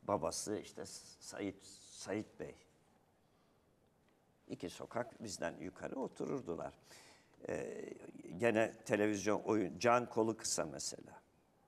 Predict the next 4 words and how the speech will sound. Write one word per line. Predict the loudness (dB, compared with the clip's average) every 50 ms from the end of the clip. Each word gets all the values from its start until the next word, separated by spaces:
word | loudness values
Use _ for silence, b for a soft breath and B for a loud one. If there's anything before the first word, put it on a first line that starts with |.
| _ _ _ _ _ _ _ _ _ _ _ 2
Erol | 4 4 6 6 6 4 4 2
Büyükbırç. | 0 0 0 0 0 -2 -6 -8 -10 -10 -10 -12 -16 -18 -18 -20 -20 _ _ _ _ _ _ _ _ _ _ _ _ _ _ _ _ _ _ -10
Ocaklı | -6 -2 -2 -2 -2 -2 -4 -8
Sokak'ta. | -6 -6 -6 -8 -6 -8 -10 -10 -10 -10 -10